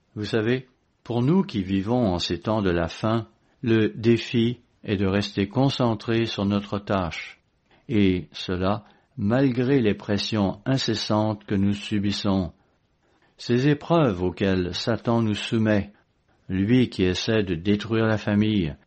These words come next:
et de nous détruire, car nous sommes une cible de choix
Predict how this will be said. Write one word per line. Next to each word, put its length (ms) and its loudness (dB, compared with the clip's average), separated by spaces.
et 100 -4
de 140 0
nous 280 2
détruire, 680 -4
car 480 0
nous 140 -2
sommes 360 2
une 280 0
cible 520 0
de 120 -4
choix 440 -6